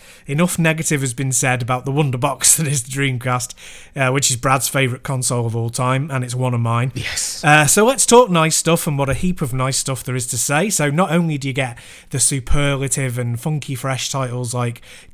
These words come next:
Speaker 1: Jet Set Radio, Samba de Migo, Sonic Adventure, uh, the mascot who, who sat out an entire generation pretty much, but, um, Naomi ports like Virtua Tennis, Get Bass,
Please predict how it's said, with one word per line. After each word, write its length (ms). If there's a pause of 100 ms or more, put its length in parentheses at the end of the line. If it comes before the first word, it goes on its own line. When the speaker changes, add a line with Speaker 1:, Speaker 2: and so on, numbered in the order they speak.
(160)
Speaker 1:
Jet 260
Set 220
Radio, 420
Samba 360
de 100
Migo, 640 (100)
Sonic 300
Adventure, 720 (380)
uh, 160
the 160
mascot 540
who, 320
who 100
sat 320
out 220
an 80
entire 400
generation 640
pretty 180
much, 340 (340)
but, 280
um, 400
Naomi 380
ports 420
like 320
Virtua 460
Tennis, 420
Get 320
Bass, 480